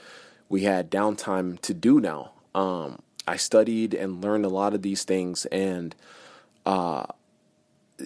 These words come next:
you know, co-, you know, it's gonna be, you know, we got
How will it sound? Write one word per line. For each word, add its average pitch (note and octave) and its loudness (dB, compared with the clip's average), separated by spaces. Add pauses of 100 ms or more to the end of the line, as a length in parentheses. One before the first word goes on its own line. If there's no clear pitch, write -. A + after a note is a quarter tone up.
(1600)
you A2+ 0
know, F#2+ 2
co-, C3+ 0
you A#2 0
know, G2+ 4
it's F#2+ -4
gonna A2 2
be, F#2 -12
you G#2+ 0
know, F#2+ 0
we F#2 -2
got G2 2